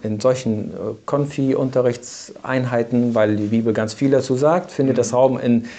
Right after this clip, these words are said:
Speaker 1: anderen Möglichkeiten oder in gesellschaftlichen Bezügen, wo wir mit anderen unterwegs sind.
Speaker 2: Mhm.
Speaker 1: Äh, und das ist so meine Frage. Ich glaub, da, wo wir Raum geben, kann, glaub ich, viel wachsen und viel entstehen.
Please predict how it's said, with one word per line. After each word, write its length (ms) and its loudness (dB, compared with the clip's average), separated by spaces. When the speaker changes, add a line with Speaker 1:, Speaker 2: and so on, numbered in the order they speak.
Speaker 1:
anderen 640 2
Möglichkeiten 680 0
oder 240 2
in 80 2
gesellschaftlichen 560 0
Bezügen, 400 2
wo 160 2
wir 100 6
mit 140 2
anderen 280 0
unterwegs 520 -2
sind. 220 0
Speaker 2:
Mhm. 680 -16
Speaker 1:
Äh, 360 -2
und 280 -8
das 160 2
ist 180 0
so 140 0
meine 220 2
Frage. 260 2
Ich 60 -2
glaub, 240 0
da, 200 2
wo 100 2
wir 100 4
Raum 300 2
geben, 480 4
kann, 220 -2
glaub 180 4
ich, 80 -6
viel 220 -4
wachsen 280 -6
und 140 -6
viel 160 -6
entstehen. 460 -8